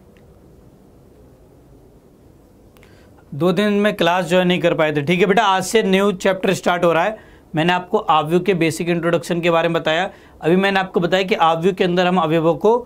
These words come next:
कैसे लिखते हैं। ओके, अच्छा, अब आगे चलते हैं बेटा, आगे हम कुछ एग्जांपल देखते हैं। तो यहाँ पर देखो, हमारे पास एक उदाहरण है, यहाँ पर हमारे पास एक आव्यूह दिया गया है, हमने निम्नलिख-, निम्नलिखित को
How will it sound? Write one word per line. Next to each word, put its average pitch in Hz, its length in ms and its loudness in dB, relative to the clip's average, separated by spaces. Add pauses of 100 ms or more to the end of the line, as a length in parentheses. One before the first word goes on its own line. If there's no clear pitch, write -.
(280)
कैसे 175 400 0
लिखते 135 360 -6
हैं। 107 200 -18 (1040)
ओके, 190 320 0 (420)
अच्छा, 120 320 -12 (560)
अब 220 300 0
आगे 180 300 2
चलते 214 300 -2
हैं 190 40 0
बेटा, 185 160 0
आगे 170 460 0
हम 214 100 -2 (140)
कुछ 202 240 0 (140)
एग्जांपल 151 580 0
देखते 175 300 0
हैं। 196 120 -2
तो 185 80 -2
यहाँ 165 120 0
पर 185 140 -2
देखो, 180 200 0
हमारे 170 240 2
पास 175 240 -2
एक 180 80 -4
उदाहरण 143 340 0
है, 190 160 -4 (720)
यहाँ 151 220 0
पर 214 180 2
हमारे 190 260 2
पास 196 240 0
एक 214 140 0
आव्यूह 160 300 2
दिया 170 240 2
गया 170 140 0
है, 214 160 -4 (280)
हमने 190 340 2
निम्नलिख-, 190 460 2 (100)
निम्नलिखित 185 540 0
को 233 320 0